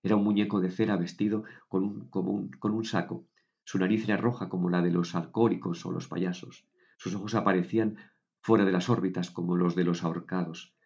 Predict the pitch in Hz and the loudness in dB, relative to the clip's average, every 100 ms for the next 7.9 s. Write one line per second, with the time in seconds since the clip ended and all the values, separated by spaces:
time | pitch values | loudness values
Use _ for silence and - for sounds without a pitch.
0 | _ - 95 107 113 113 104 101 92 104 | _ -6 0 2 2 0 0 2 4 2
1 | 92 90 87 90 - 90 85 87 - - | 2 -2 -2 -4 -4 -4 0 0 -2 -8
2 | _ _ - 90 90 101 120 113 104 101 | _ _ -8 -2 0 4 4 4 2 0
3 | 101 95 92 90 92 92 90 - _ _ | 0 0 -2 0 0 -2 -6 -14 _ _
4 | 87 82 107 92 80 - - _ _ _ | -2 0 2 0 0 -10 -20 _ _ _
5 | 107 110 - 95 85 92 - 90 104 98 | -2 -2 2 0 2 -4 -2 -2 0 0
6 | 90 85 82 90 85 87 _ _ _ _ | 0 0 0 -2 -4 -14 _ _ _ _
7 | - 95 95 107 95 90 107 110 | 2 4 4 0 0 -2 0 0